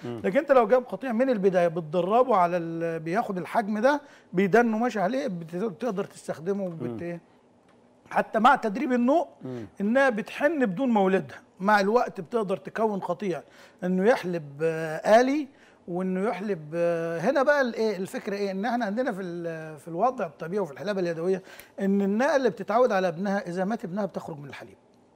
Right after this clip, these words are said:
Speaker 2: يبقى أنا فقدت المولود
Speaker 1: مم.
Speaker 2: وفقدت اللبن. لا، أنا، أنا لو مدربها إنها تحلب بدون ابنها، هنا لو فقدت المولود مش هفقد الإيه؟
Speaker 1: مم.
Speaker 2: اللبن.
Speaker 1: مم.
Speaker 2: و-،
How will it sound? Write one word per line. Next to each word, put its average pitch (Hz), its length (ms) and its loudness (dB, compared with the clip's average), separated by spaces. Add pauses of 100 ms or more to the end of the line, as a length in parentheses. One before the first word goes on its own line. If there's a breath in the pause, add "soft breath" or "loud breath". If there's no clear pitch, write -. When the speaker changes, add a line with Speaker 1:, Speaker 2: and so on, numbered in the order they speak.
Speaker 2:
يبقى 185 140 -2
أنا 214 100 4
فقدت - 340 0
المولود 190 440 2 (480)
Speaker 1:
مم. 120 240 -8
Speaker 2:
وفقدت 180 400 0
اللبن. 247 300 4 (920 soft breath)
لا، 208 360 2
أنا، 190 240 2
أنا 202 160 2
لو 190 180 8
مدربها 190 460 8
إنها 233 240 8
تحلب 220 420 0
بدون 220 240 0
ابنها، 240 400 2 (600 soft breath)
هنا 285 340 2
لو 196 160 6
فقدت - 360 0
المولود 233 260 2
مش 240 200 0
هفقد 196 260 -2
الإيه؟ 165 260 -6 (120)
Speaker 1:
مم. 127 200 -6 (160)
Speaker 2:
اللبن. 294 280 4 (120)
Speaker 1:
مم. 117 280 -8
Speaker 2:
و-، 190 300 6